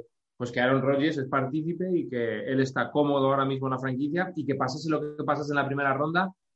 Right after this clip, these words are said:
él lo iba a saber de primera mano, ¿no? Entonces, que no eligieran wide receiver, luego podemos entrar en ver si Quay Walker es quizás un poquito rich o no, eh, eso ya te lo da el draft, te lo dan los, los boards,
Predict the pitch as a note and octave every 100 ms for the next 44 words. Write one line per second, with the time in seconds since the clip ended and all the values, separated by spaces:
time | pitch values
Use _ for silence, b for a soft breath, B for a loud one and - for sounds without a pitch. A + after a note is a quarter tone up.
0 | - B2+ C3+ C3+ B2+ A#2+ B2+ A#2+ G#2+ G#2+
1 | A2+ G2+ G#2+ G#2+ F#2+ A2 G#2+ B2+ D3 -
2 | - - C#3+ E3 F3+ E3+ F3 E3+ E3 E3
3 | D#3+ E3 F3 F3+ F3+ - D#3+ F3 D#3+ E3+
4 | E3 D#3 D#3 D#3+ D#3+ D#3 D3+ D#3 D#3 -
5 | D3 - D#3 D3 D#3 D3+ D3+ C#3+ - _
6 | _ _ _ - D3 C3+ D3 C#3+ C#3+ C#3+
7 | C#3+ C#3+ C#3+ D#3 F#3 E3 D#3+ G3 G#3 D3+
8 | D3 C#3 D#3 D#3 D3 C#3 C#3+ C3+ C#3 B2+
9 | C#3+ D3+ C3+ C3 C#3 C3+ B2+ B2+ A#2+ C3+
10 | D#3+ F3